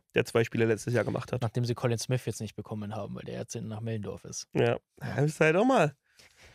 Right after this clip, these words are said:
Speaker 1: fünf Lollis mehr zahlen.
Speaker 2: <laughs>
Speaker 1: Hilft ja nix.
Speaker 2: Nee,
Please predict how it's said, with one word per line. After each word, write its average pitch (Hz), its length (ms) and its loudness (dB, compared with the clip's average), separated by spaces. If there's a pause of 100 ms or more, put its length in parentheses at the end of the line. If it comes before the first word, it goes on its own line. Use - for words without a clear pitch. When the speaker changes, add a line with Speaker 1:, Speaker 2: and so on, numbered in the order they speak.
(160)
Speaker 1:
fünf 147 220 2
Lollis 135 280 6
mehr 131 180 6
zahlen. 117 460 4 (400)
Speaker 2:
<laughs> - 480 -18
Speaker 1:
Hilft - 160 -6
ja 233 100 8
nix. - 360 -2 (720)
Speaker 2:
Nee, - 240 -10